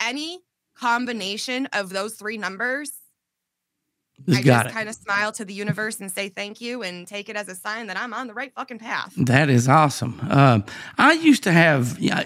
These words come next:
Speaker 2: well, I, I used to be drawn to the number, uh, seven eleven for quite, uh, I don't know, for, uh, I guess a few years. Well, probably longer than a few years. But then it seems like over time,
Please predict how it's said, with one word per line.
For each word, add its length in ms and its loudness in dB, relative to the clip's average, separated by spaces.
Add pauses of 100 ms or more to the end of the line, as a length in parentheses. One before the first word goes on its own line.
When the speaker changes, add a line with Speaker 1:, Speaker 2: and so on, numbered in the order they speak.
Speaker 2:
well, 240 6
I, 180 -2 (120)
I 60 4
used 200 2
to 60 -2
be 120 8
drawn 420 10
to 60 -6
the 80 4
number, 540 6
uh, 260 -2
seven 380 2
eleven 540 4 (580)
for 680 4 (400)
quite, 400 4 (200)
uh, 160 -2 (800)
I 80 2
don't 120 2
know, 380 0 (500)
for, 580 6
uh, 480 6
I 100 0
guess 260 0
a 120 -8 (300)
few 220 2
years. 540 4
Well, 240 4
probably 420 2
longer 320 4
than 100 0
a 40 -4
few 200 2
years. 420 -2
But 200 -2
then 240 10
it 120 2
seems 280 2
like 240 2 (540)
over 260 8
time, 640 8